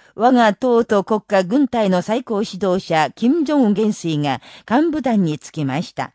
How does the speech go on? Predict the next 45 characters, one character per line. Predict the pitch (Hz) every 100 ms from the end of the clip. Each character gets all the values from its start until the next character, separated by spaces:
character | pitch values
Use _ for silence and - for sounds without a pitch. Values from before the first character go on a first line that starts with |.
| _ _ _ _ _ _ _ _ _ -
フ |
ァ | - 285 311
ン・ |
ビ | 302
ョ | 294
ン | 262
ソ、 | - 185 175
チ | - 240
ェ・ | 302
リ | 285
ョ |
ン | 277
ヘ | 240 180
の | 170 165
各 | - 294 247
同 | 180 233 220
志 | -
を | 151
は | 139 135
じ | 135
め、 | 131 123 _ _ _ -
労 | 208 320
働 | 302 285
党 | 277 254
と | - 233
軍 | 226 247
隊 | 190 170
の | 143 143
幹 | 214 214
部 | 156 147
と | 143 135 -
中 | - 233
央 | 254 240
と | 208 190
各 | 277 285 240
党 | 202 196
の | 180 165
労 | 147 196
働 | 285 262 247
党 | 233 220
の | 202 208
幹 | 196
部 | 147
た | - 135
ち、 | 139 123